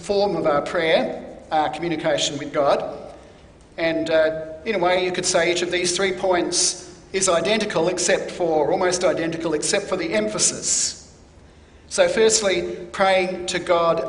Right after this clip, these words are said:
our Father, emphasis on the word Father. Secondly, praying to our Father who art, to use the old language, who art in heaven,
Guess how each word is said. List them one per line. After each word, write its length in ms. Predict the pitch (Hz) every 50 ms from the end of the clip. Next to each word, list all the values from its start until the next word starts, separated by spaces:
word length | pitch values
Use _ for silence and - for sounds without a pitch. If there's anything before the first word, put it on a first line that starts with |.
| -
our 480 | 175 156 156 151 147 147 151 - - -
Father, 680 | - - - - 233 226 226 208 190 165 165 185 233 -
emphasis 480 | 185 190 190 190 - 175 - - 156 -
on 100 | 185 160
the 60 | 156
word 260 | 156 160 160 156 147
Father. 680 | - - 170 160 156 147 139 135 139 190 226 - - - - - - - - - - - - - - - - - - - - - - - - -
Secondly, 480 | - - 226 214 220 220 202 190 185
praying 420 | 185 185 233 233 226 226 220 208 -
to 280 | - - 202 196 185 175
our 140 | 175 175
Father 360 | 175 - 196 190 180 175 170 170
who 260 | - 175 165 170 -
art, 360 | 180 180 175 175 170 175 - - - - -
to 100 | - 160
use 160 | 160 160 160
the 100 | 175 165
old 200 | 160 160 156 156
language, 440 | 160 160 160 165 160 160 160 - -
who 260 | - 175 160 151 -
art 360 | 170 175 175 170 170 175 - - - -
in 460 | 196 180 170 156 165 160 - - - - - -
heaven, 720 | - - - 269 262 - 180 156 151 147 147 - - -